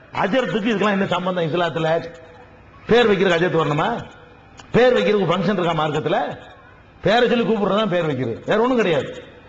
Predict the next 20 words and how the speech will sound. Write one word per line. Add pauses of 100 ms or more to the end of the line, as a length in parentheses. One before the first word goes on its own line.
பெத்த
அப்பனும்
அம்மாவும்
என்ன
செய்யணும்?
"என்
பிள்ளைக்கு
இப்ராஹிம்னு
பேர்
வச்சுட்டான்ல, (320)
அதுல
இப்ராஹிம்
மாதிரி
நல்ல
அடியார்
ஆக்கி
வைன்னு"
சொல்லிவிட்டு
இப்ராஹிம்னு
கூப்பிடு.